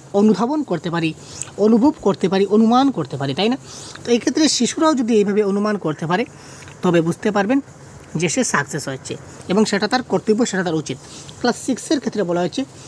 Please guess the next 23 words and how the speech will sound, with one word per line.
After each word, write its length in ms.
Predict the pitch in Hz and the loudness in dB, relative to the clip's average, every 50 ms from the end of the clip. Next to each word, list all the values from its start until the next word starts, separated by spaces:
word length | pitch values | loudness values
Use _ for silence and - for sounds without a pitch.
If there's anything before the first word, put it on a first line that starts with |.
| - - - - | -20 -14 -4 0
ছোটো 180 | - - 330 | 2 2 4
বাচ্চারা 340 | 269 - 175 - - 285 302 | 4 2 2 0 0 0 0
কিন্তু 220 | 269 302 294 254 254 | 0 0 2 2 2
এই 60 | 233 | 2
ধরনের 180 | 220 247 247 | 2 2 0
অনুমান 280 | 196 180 185 185 175 170 | 0 -2 -2 -4 -6 -6
করতে 260 | - 165 151 - 208 | -8 -8 -8 -8 -6
পারবে 340 | - - 151 143 139 143 139 | -4 -4 -2 -2 0 0 0
না, 200 | 143 151 123 123 - | 0 -2 -4 -4 -8
সেটাও 260 | - - 160 151 151 | -10 -8 -6 -4 -4
কথা 180 | 135 143 127 139 | -4 -4 -4 -6
সত্য, 300 | 127 - 123 - - 127 - - - - - - - - - - - | -6 -8 -8 -10 -12 -14 -14 -16 -18 -20 -20 -20 -18 -16 -16 -10 -4
তাই 120 | - 185 | -2 -2
না? 80 | 202 262 - - - - - - - - - - - - - - - - - | -2 -2 -6 -10 -18 -20 -20 -20 -20 -20 -18 -18 -18 -18 -20 -20 -20 -14 -6
তারপর 300 | - 269 254 247 349 339 | -2 -2 0 4 4 4
দেখুন 260 | 285 339 339 - 359 311 | 4 2 2 2 2 2
সংশোধনমূলক 1000 | - - - 247 254 247 - - 330 269 359 349 339 339 339 330 330 330 - | 2 2 2 2 2 2 0 0 0 0 2 2 2 2 2 2 2 2 0
শিক্ষণের 440 | - - - 233 - - 247 247 226 | -2 -4 -4 -2 0 2 2 4 4
উদ্দেশ্য, 380 | 196 185 170 185 175 - - 156 | 2 2 0 -2 -4 -2 -2 -2
remedial 540 | 151 180 208 233 269 240 233 311 320 320 | 0 2 4 4 4 6 4 4 4 4
যে 120 | 254 277 226 | 4 2 0
teaching 320 | - 170 139 - 156 147 | 0 -2 -6 -6 -4 -4
রয়েছে, 340 | 143 151 147 - - 208 226 | -4 -4 -4 -4 -4 -6 -8